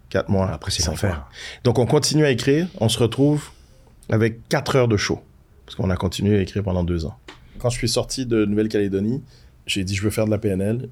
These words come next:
Speaker 1: je veux chanter. » Je termine mon album, mon mini-album, et ça, je voulais le faire depuis trente ans. Trente ans, ce, ce mini-album. En anglais, mon truc à moi, j'engage mon équipe. Fait ça, je me suis entouré de gens hyper talentueux, b-, beaucoup plus que moi en musique. Et, et puis, je suis très fier de, de, de... je l'ai pas sorti en, en France, je l'ai sorti au Québec et en,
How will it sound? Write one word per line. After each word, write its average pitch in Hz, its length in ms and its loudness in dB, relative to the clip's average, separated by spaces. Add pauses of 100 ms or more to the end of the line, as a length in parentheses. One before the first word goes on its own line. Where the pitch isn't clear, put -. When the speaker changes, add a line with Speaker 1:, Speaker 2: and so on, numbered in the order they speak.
(120)
Speaker 1:
je 98 100 -6
veux 104 80 2
chanter. » 101 400 -2 (340)
Je - 120 -4
termine 117 400 4
mon 104 180 4
album, 98 360 4
mon 104 120 4
mini-album, 98 580 4 (300)
et 90 60 -6
ça, 120 200 0
je 101 80 0
voulais 92 120 -4
le 90 60 -2
faire 113 180 2
depuis 90 240 -6
trente 98 280 -2
ans. 92 140 -2 (600)
Trente 104 240 -2
ans, 95 100 2
ce, 82 240 0
ce - 120 -2
mini-album. 85 560 0
En 95 140 0
anglais, 95 500 0 (220)
mon 90 140 2
truc 98 200 -2
à 90 80 0
moi, 92 200 0
j'engage 90 440 0
mon 90 160 2
équipe. 90 380 -2 (540)
Fait 87 120 -2
ça, 95 180 0
je 82 80 -4
me 80 60 -4
suis 95 100 0
entouré 90 300 0
de 87 80 -2
gens 92 100 0
hyper 90 340 0
talentueux, 92 640 0
b-, - 560 -6
beaucoup 90 240 0
plus 98 200 0
que - 80 -2
moi 95 180 4
en 98 60 4
musique. 92 400 2
Et, 78 80 0
et - 180 -10
puis, - 80 -8
je - 60 0
suis 95 100 -2
très 101 160 0
fier 101 280 0
de, 92 180 0
de, 85 240 0
de... 90 260 -2
je 90 100 -4
l'ai 98 60 2
pas 110 140 2
sorti 113 240 0
en, 92 340 2
en 90 140 -2
France, 131 260 -4
je 110 60 0
l'ai 87 40 0
sorti - 240 -2
au 92 60 2
Québec 92 320 -2
et 92 80 0
en, 85 160 -4